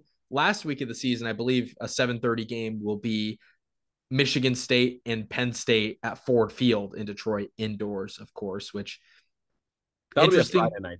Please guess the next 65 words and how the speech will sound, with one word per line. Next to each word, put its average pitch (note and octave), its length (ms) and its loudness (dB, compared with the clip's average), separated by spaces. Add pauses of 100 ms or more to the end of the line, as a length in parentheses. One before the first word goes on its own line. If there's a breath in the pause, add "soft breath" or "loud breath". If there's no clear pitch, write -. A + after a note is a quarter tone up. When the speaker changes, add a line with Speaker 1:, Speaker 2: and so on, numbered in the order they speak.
Speaker 2:
though. C#2 300 -10
So - 180 -4
we G#2 60 0
Speaker 1:
Friday E3+ 200 8
Speaker 2:
could D3 60 8
still B2+ 100 4
Speaker 1:
night, G#2+ 140 -2
Speaker 2:
get G2+ 80 -10
a A2+ 40 -12
Speaker 1:
yeah, A2 240 4
Speaker 2:
Saturday G#2+ 260 0
Speaker 1:
so E2+ 100 -4
Speaker 2:
night D#2 160 -12 (180)
at A2 60 -6
Speaker 1:
we D#3+ 60 2
Speaker 2:
least. D3+ 100 2
Speaker 1:
could D3 180 6
still A#2+ 180 2
get G#2+ 120 -2
a A2 40 -6
Saturday G#2+ 400 -4
night. G2+ 220 -8
That's G#2+ 220 -6
true. G2+ 280 -4
So, G2+ 300 -4 (400 loud breath)
uh, C3 220 6
interesting D#3+ 460 2
to C#3 80 -6
see C#3 260 -2
how C3+ 140 6
all B2 240 6
that B2 180 0
shakes B2 320 -2
out, A#2 180 2
but G#2+ 160 -8
that's C3 220 4
part D3 200 4
of C3+ 60 0
the C3 60 -2
new C#3+ 160 -2
reality C#3 420 2
of C3 80 -6
this B2+ 160 -10
new C3+ 80 -8
television A#2 460 0
deal. A2+ 280 0 (220)
Night B2+ 320 0
games A#2 300 -2
in A#2 120 -4
November G#2 640 -2
are G#2 280 2
a G2+ 100 -4
thing. G2+ 320 -8
All F#3 140 6
right, F3+ 180 8
Reed, D#3+ 300 4 (140)
uniform G3 420 4
matchup F#3 260 2
of E3+ 60 -4
the D#3+ 80 -4
week. D#3+ 240 0
I'll F3 120 2
make E3 200 2
this D3 160 -8
quick. C#3+ 280 -2